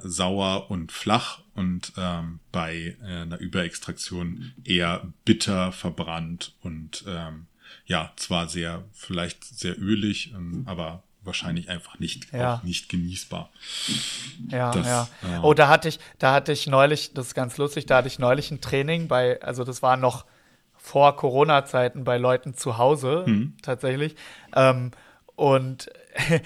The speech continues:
Speaker 2: das war so witzig, weil ich hab dann irgendwann, die, die haben sich einfach nicht angefreundet mit
Speaker 1: <laughs>
Speaker 2: dem,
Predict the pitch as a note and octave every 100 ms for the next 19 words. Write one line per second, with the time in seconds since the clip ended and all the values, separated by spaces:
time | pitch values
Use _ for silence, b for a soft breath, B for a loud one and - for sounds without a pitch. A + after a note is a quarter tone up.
0 | B B C#3+ C#3 D3 C#3 C3+ F3 F#3 -
1 | C#3+ C#3+ D3 D3 D#3 C#3+ C#3 E3 F#3 F#3
2 | D#3+ E3+ D#3+ D3 - C#3+ C3 E3 F3 E3
3 | D#3+ D3+ D3 D#3+ - C3 E3 F3+ - C#3
4 | C3+ C3+ D#3+ - - C3+ B2 C#3+ C3+